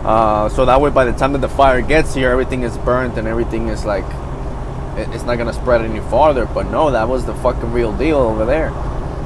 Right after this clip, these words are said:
I saw some ca-, uh, cars that were burned. You could just see the skeleton of the cars. In some houses, you can just see the roof, but on the floor, you know, it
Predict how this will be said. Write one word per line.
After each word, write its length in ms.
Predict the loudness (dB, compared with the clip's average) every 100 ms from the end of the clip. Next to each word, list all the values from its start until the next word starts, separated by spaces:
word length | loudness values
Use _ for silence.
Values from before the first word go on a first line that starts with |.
| -4
I 100 | -2
saw 180 | 0 0
some 260 | 0 -2 -2
ca-, 260 | -2 -2 -2
uh, 280 | -4 -2 -2 -4 -2
cars 320 | 0 0 -2
that 80 | -2
were 140 | -4
burned. 480 | -4 -2 -2 -2 -4 -4 -6 -6 -8 -6 -6 -6 -6 -6 -6 -6 -6
You 80 | -6
could 200 | -4 -4
just 160 | -4 -4
see 100 | -4
the 100 | -4
skeleton 500 | 0 2 2 0 -4
of 100 | -4
the 80 |
cars. 400 | -2 0 0 0 -4 -6
In 340 | -6 -6 -6 -6
some 220 | -2 -2 0
houses, 460 | 0 0 0 -4
you 80 | -4
can 180 | -6 -4
just 240 | -4 -4
see 100 | -4
the 160 | 0 2
roof, 380 | 2 2 2 2 -6 -8 -8 -4 2
but 140 | 4
on 160 | 4 4
the 120 | 2
floor, 480 | 2 0 4 4 4
you 140 | 0
know, 160 | 0
it 80 | 0